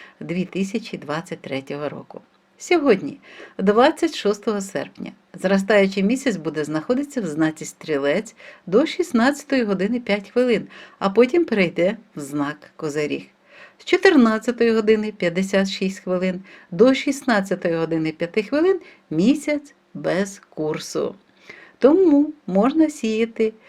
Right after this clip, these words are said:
зернові сидирати до дванадцятої години, а після сімнадцятої години вечора вже можна проводити повторні посіви зелених культур та різних сидиратів.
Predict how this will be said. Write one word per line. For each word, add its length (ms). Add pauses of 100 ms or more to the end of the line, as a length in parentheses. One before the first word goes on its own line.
(400)
зернові 600
сидирати 640 (100)
до 360
дванадцятої 880
години, 680 (720)
а 180
після 380
сімнадцятої 640
години 320 (400)
вечора 520
вже 280 (320)
можна 340
проводити 520
повторні 560
посіви 480 (240)
зелених 600
культур 400 (240)
та 220 (120)
різних 540 (120)
сидиратів. 840